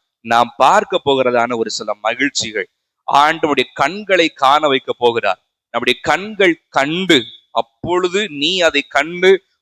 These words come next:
ஓடி வருவாய், உன் இருதயம் என்ன பண்ணுமா? அதிசயப்பட்டு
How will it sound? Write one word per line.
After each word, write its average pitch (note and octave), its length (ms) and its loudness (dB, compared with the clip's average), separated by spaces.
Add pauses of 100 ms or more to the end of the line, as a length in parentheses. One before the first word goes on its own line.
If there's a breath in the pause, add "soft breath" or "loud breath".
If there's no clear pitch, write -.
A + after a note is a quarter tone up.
ஓடி G3 420 2
வருவாய், B2+ 640 2 (280)
உன் C3+ 480 0
இருதயம் F3 460 4
என்ன C#3 260 -2
பண்ணுமா? B2 340 -2 (720)
அதிசயப்பட்டு C#3+ 1200 2